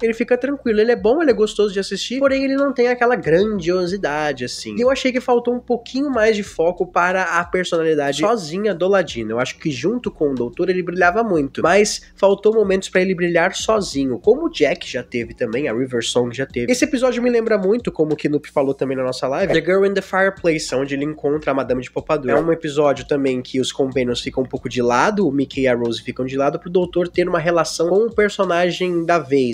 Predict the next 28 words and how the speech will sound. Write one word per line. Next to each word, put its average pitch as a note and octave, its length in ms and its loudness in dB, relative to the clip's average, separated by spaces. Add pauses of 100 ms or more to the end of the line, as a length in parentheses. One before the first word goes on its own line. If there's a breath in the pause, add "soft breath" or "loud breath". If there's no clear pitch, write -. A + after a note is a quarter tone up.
né? A#2 200 0
Mas D#4 180 2
a F4 60 -2
promessa C#4+ 360 0
do G#3 120 -2
Ladino F#3 360 -2
voltar F3+ 500 -2
é F3+ 40 0
até E3+ 220 -4
interessante, F3 760 -4
e C3+ 60 2
eu C3 80 2
acho C3 240 -2
que D3 80 -4
seria D3+ 240 0
muito D#3 240 -4
legal C#3+ 320 4
se - 100 -4
ele D3 80 -2
voltasse. C#3 560 -2
Só C#4+ 100 0
que D#4 120 -4
vamos E4+ 160 2
falar A#3 140 4
do F#3+ 80 -2
elefante E3+ 360 0
da D3 100 0
sala? C4 380 2